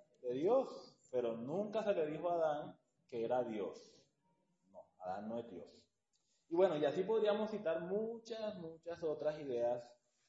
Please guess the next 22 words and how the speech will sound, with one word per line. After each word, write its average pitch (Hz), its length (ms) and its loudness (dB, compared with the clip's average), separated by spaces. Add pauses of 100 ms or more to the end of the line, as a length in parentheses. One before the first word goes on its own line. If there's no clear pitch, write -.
(120)
que 110 260 -2
actualmente 120 920 -2
circulan 123 640 -4
en 110 140 -6
el 98 120 -8
mundo. 101 360 -12 (1200)
Y, 185 100 -6
y, 175 380 -10
y 175 60 4
otra 202 220 6
vez, 202 320 4 (480)
la 143 160 0
forma 208 520 0
más 196 240 -6
clara, - 520 0 (320)
pienso, 143 420 -6 (260)
obviamente 139 420 -4
hay 156 60 0
muchas 151 300 -4
otras 143 240 -4
enseñanzas 127 580 -8
bíblicas 143 640 -6